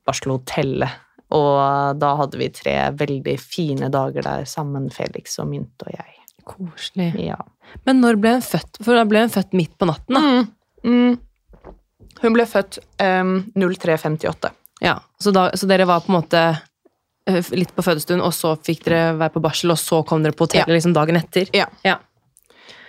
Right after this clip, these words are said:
Speaker 1: Så
Speaker 2: Men hvordan følte du på kroppen at du hadde mistet mye blod? Altså, var du,
Speaker 1: Ja.
Speaker 2: hvordan følte du deg?
Speaker 1: Jeg kjente at jeg var litt svimmel.
Speaker 2: Ja.
Speaker 1: Ehm, og så hadde jeg ganske høy puls.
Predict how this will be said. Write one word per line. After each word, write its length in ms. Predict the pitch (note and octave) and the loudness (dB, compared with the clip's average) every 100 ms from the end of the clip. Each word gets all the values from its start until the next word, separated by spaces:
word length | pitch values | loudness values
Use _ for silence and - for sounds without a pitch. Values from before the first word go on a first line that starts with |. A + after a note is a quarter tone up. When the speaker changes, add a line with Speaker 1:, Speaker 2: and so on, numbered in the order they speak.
| - | -10
Speaker 1:
Så 280 | - G3 F3+ | -4 0 4
Speaker 2:
Men 120 | B3+ | 4
hvordan 380 | B3 B3+ B3+ A#3 | 4 2 2 0
følte 340 | - A3 - | 2 2 2
du 60 | D#3 | -2
på 120 | D#3+ F3 | 0 0
kroppen 280 | D#3 - | 0 0
at 80 | D#3+ | -2
du 80 | F3 | 2
hadde 180 | D#3+ E3 | 2 2
mistet 300 | E3 - - | 0 -4 -2
mye 120 | E3 | 0
blod? 260 | D#3 F3+ C4+ | 2 2 4
Altså, 160 | G#3 G3 | 2 2
var 180 | E3 D#3 | 2 2
du, 340 | E3 E3 E3 - | 2 2 0 0
Speaker 1:
Ja. 200 | F3 F3 | 2 4
Speaker 2:
hvordan 180 | F#3 F#3+ | 4 4
følte 260 | G3 F#3 F3 | 2 0 0
du 140 | D#3 | 2
deg? 240 | D#3+ B3 - - | 2 0 -2 0
Speaker 1:
Jeg 200 | G3 G3 D3+ F3+ | 0 2 0 0
kjente 240 | G3+ E3 | 0 0
at 80 | D3+ | 0
jeg 80 | G3+ | 2
var 140 | D#3 | 2
litt 140 | D3 | 0
svimmel. 380 | - C3+ C3+ G3+ - | -4 -4 -2 -2 0
Speaker 2:
Ja. 180 | F3+ F3 - | -2 -2 -2
Speaker 1:
Ehm, 1300 | F#3+ F3+ F3 F3 E3+ E3+ E3+ E3 E3 E3 D#3+ D#3+ D#3+ D#3 | 0 4 4 4 2 2 2 2 2 2 2 0 -2 -4
og 100 | E3 | -6
så 140 | D#3+ E3+ | -2 0
hadde 180 | D#3+ | 0
jeg 80 | C#3+ | 0
ganske 360 | D3 D3+ - D3 | -2 -4 -4 -4
høy 180 | D3 C#3 | -2 -4
puls. 800 | - - C#4 D#4 D#4 - - | -4 -2 2 2 0 -4 -8